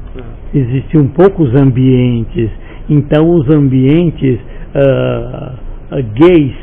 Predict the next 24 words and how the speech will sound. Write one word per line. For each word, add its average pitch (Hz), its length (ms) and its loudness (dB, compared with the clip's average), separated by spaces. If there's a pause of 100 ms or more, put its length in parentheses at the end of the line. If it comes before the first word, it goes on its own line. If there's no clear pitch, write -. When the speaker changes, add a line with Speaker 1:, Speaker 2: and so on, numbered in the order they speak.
(520)
Speaker 2:
sempre 160 300 2 (140)
eram 151 340 4
bem 139 560 2 (1800)
seleci-, 262 540 4
não 233 140 2
é 254 80 2 (100)
selecionado, 190 960 4 (240)
as 165 200 2
pessoas 185 560 4
de 160 140 2
um 160 100 4
nível 151 520 4
melhor 143 580 4 (260)
iam 190 280 4
pra 196 300 2
esses 170 400 2
lugares, 117 600 -2 (360)
como 156 200 4
o 165 40 4
medieval, 147 680 4
né? 123 400 0
O 127 40 -2
medieval 202 580 -2
foi 214 460 0